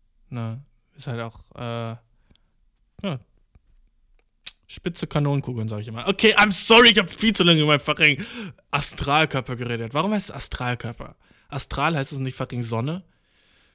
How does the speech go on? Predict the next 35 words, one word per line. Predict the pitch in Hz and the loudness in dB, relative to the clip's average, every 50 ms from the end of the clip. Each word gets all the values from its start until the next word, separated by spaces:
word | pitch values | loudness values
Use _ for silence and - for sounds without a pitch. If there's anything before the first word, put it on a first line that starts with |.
| _ _ _ _ _ _ _ _ _ _ _ _ _ _ _ - - - | _ _ _ _ _ _ _ _ _ _ _ _ _ _ _ -16 -8 -6
Okay, | 254 269 - - 135 139 139 | -6 -6 -4 -4 -4 -4 -2
was | 143 170 - | -2 -4 -4
ist | - - | -4 -6
ein | 139 131 127 | -6 -4 -6
Astralkörper? | 120 - - - 123 117 113 110 - 110 113 - 120 117 | -6 -8 -8 -10 -10 -10 -10 -10 -10 -10 -10 -10 -10 -6
Let's | 135 185 202 196 - - | -4 -4 -6 -6 -8 -10
go. | 127 117 113 117 | -8 -6 -6 -2
La-, | 139 180 190 | -2 -2 0
lass | 175 208 220 208 | 2 0 0 0
uns | - 185 - - - - 147 | -2 -6 -6 -6 -10 -4 -2
wieder | 147 143 131 | 0 0 0
was | 120 117 - - | 0 -2 -4 -4
lernen. | 113 113 110 107 104 110 - | -4 -4 -4 -6 -8 -8 -6
Wir | - 160 | -4 -2
lernen | 165 147 131 135 135 131 | 0 0 0 0 -2 -4
zu | - - | -8 -10
wenig. | 120 113 113 110 117 - - - | -10 -10 -10 -10 -12 -14 -14 -14
As-, | - 123 123 123 - - _ _ - - _ _ _ - | -14 -14 -14 -14 -18 -20 _ _ -20 -20 _ _ _ -12
äh, | - 147 147 131 127 143 160 - - | -6 -6 -6 -6 -6 -10 -10 -6 0
enjoyst | 170 165 147 139 151 165 - | 2 2 4 4 4 4 4
du | 143 | 2
den | 147 135 | -2 -2
Podcast, | - 143 151 - - 196 - - | -2 -2 -4 -4 -4 -6 -4 -4
by | 220 | -6
the | 214 | -6
way, | 220 220 220 | -4 -6 -6
bis | 233 226 - | -6 -8 -8
jetzt? | 254 277 277 - - - - _ _ _ _ _ _ - | -10 -12 -12 -14 -20 -20 -20 _ _ _ _ _ _ -10
Äh, | - 131 127 123 120 123 | -6 -4 -2 -2 -2 -4
ich | 127 - | -6 -6
hab | 131 | -6
noch | 135 127 120 - - | -4 -6 -6 -6 -4
gar | 135 123 120 | -2 -2 -2
nichts | 131 131 - | -2 -4 -6
gesagt. | - 127 117 117 110 110 110 113 _ - | -6 -6 -6 -4 -6 -6 -8 -12 _ -20